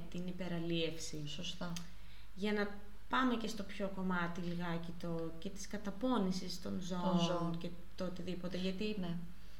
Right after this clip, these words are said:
Speaker 1: εντάξει, μπορεί κάποιος να μην θέλει να αισθανιστεί το βιγκανισμό ή τέτοιου τύπου,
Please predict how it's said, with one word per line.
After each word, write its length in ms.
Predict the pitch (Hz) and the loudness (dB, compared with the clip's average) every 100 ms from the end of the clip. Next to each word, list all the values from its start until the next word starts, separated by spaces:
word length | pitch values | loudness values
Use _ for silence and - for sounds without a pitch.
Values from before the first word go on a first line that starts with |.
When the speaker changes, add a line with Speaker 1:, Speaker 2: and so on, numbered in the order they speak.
| - 240 | -2 0
Speaker 1:
εντάξει, 200 | 233 190 | 0 0
μπορεί 160 | 208 | 0
κάποιος 280 | 214 208 208 | 0 0 0
να 60 | 214 | 0
μην 140 | 220 | 0
θέλει 280 | 226 226 220 | 0 2 2
να 280 | 196 185 175 | 4 2 0
αισθανιστεί 540 | 175 - 180 175 - | 0 0 0 0 0
το 140 | 190 175 | 0 0
βιγκανισμό 760 | 165 170 175 170 180 175 170 165 | 0 2 4 4 2 4 4 4
ή 420 | 170 170 170 165 - - | 4 4 4 4 0 -2
τέτοιου 320 | - 175 - 180 | -2 -2 -2 -4
τύπου, 680 | 180 180 175 170 165 165 | -2 -2 -2 -2 0 0